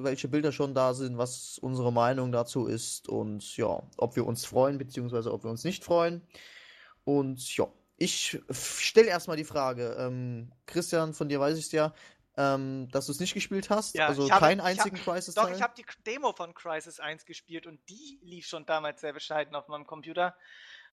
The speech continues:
Speaker 2: Ähm, ja, ich meine, ich hätt's nachholen können auf PlayStation drei oder so, da gibt's sie ja auch jetzt, glaub ich, zum Download, den Einser.
Speaker 1: Äh,
Speaker 2: Ähm,
Speaker 1: glaub ich, ja, also ich hab's
Speaker 2: ja.
Speaker 1: auf dem P C gespielt, also ich
Speaker 2: Aber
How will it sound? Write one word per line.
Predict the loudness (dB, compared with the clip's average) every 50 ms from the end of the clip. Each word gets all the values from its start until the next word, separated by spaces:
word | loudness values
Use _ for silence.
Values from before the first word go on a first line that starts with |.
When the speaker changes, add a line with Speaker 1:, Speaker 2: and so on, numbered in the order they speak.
| _ _ _ -8
Speaker 2:
Ähm, | -8 -6 -6 -8 -10 -12 -14 -16 -12 -6
ja, | -4 -2 -2 -4 -6
ich | -4 4 6
meine, | 8 8 6
ich | 4
hätt's | -2 -6 -2
nachholen | 0 0 2 0 -2 -6 -8 -6
können | -6 -4 -4
auf | -4 -6 -6
PlayStation | -8 -10 -10 -8 -10 -12 -14 -16 -16 -12
drei | -6 -4 -4 -4 -4 -6
oder | -10 -12 -12
so, | -14 -14 -16 -14 -14 -12 -14 -14 -14 -14
da | -16 -16
gibt's | _ _ -20 -20
sie | -16 -10
ja | -6 -6 -4 -4 -6
auch | -8 -10 _
jetzt, | -14 -18 -18 -16 -16
glaub | -16 -16 -16
ich, | -16 -20
zum | -20 -10 -4
Download, | -4 -2 -2 -4 -6 -10 -12 -12 -16 -20 -20 _ _ _ _ _ -20
den | -18 -10
Einser. | -6 -4 -4 -4 -2 -2 -2 -2 -4 -10 _ _ _ _ _ _ _ _ _ _ _ _ _ _ _ -20 -12 -2
Speaker 1:
Äh, | 2 4 4 6 6 4 4 4 4 4 4 4
Speaker 2:
Ähm, |
Speaker 1:
glaub | 4 4 2 2 2
ich, | 0 0 2
ja, | 2 2
also | 2 2 2
ich | 0
hab's | 2 2 4
Speaker 2:
ja. | 4 4 4
Speaker 1:
auf | 2
dem | 0 0
P | -2
C | 0 0 0
gespielt, | 0 0 -2 -2 0 0 0
also | -2 -2 -2 4
ich | 8 10
Speaker 2:
Aber | 12